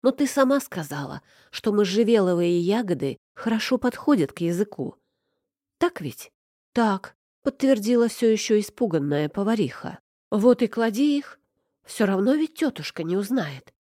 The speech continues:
Я постаралась вложить в голос всё убеждение, на которое была способна. А что ещё оставалось? А если узнает?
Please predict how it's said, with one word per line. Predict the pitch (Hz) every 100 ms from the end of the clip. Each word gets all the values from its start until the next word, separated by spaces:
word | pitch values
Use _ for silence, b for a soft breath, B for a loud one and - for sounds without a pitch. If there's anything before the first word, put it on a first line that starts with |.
| _ _
Я | - 220 262
постаралась | 185 - 170 175 131 131 -
вложить | 160 160 165 151
в | 160
голос | 220 196 151 - _ _
всё | - - 254
убеждение, | 233 185 156 151 139 160 139 143 139
на | 160
которое | 254 247 269 247
была | 208 214
способна. | - 226 - 247 196 127 - _ _ _ _ _ _ _ -
А | 220
что | - 277
ещё | 208 -
оставалось? | 151 - 202 220 180 - - _ _ _ -
А | 180
если | 175 170 175 170
узнает? | 175 160 190 202 185 -